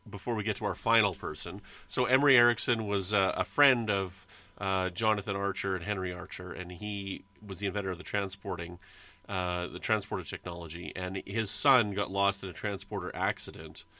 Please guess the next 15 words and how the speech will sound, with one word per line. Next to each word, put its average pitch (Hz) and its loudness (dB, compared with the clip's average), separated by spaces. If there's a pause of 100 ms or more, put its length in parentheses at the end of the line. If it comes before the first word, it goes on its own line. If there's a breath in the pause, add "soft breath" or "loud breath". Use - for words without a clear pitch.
(300 soft breath)
and 95 -4
he 120 0
went 117 2
through 98 0 (240 soft breath)
hell 113 2
and 101 2
high 107 4
water 101 6
to 87 -2
try 101 0
and 90 -4
get 92 -2
his 80 -6
son 90 -2
back, 80 -2